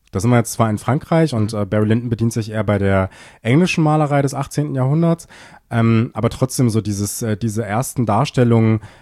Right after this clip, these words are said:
Speaker 1: äh, von Arbeitern, die im Prinzip dann auch im achtzehnten Jahrhundert oder in dem Fall im neunzehnten Jahrhundert, glaub ich sogar bei, bei Gustave Courbet, ähm,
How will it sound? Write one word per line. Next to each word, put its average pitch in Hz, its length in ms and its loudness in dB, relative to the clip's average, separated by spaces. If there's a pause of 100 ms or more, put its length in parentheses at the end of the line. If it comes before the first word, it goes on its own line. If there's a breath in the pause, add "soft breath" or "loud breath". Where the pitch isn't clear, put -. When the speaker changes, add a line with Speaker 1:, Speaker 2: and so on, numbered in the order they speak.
(160 loud breath)
Speaker 1:
äh, 104 160 -2
von 117 220 -4
Arbeitern, 117 640 2
die 110 80 -6
im 104 100 -6
Prinzip 113 420 -6
dann 104 200 -2
auch 101 160 -4
im 107 100 -4
achtzehnten 113 460 -6
Jahrhundert 113 340 0
oder 95 180 -4
in 92 100 -6
dem 101 140 -6
Fall 107 140 -8
im 92 80 -6
neunzehnten 117 400 -4
Jahrhundert, 113 320 -2
glaub 107 220 -4
ich 110 80 -6
sogar 101 420 0
bei, 98 360 -4 (120)
bei 104 100 -6
Gustave 104 300 -8
Courbet, 104 380 0 (500 loud breath)
ähm, 104 460 2